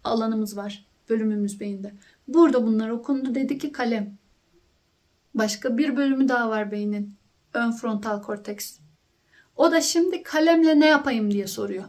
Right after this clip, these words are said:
Bellek kayıtlarıyla referans frek-, karşılaştırmaya sokarak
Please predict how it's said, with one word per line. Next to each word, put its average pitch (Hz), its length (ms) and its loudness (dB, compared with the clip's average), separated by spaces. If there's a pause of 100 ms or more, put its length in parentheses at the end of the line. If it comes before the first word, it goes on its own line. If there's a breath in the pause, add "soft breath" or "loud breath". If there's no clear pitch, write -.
(440 soft breath)
Bellek 277 380 8
kayıtlarıyla 247 680 -2
referans 247 560 -4
frek-, 233 260 -8 (600)
karşılaştırmaya 240 800 -2
sokarak 269 540 -8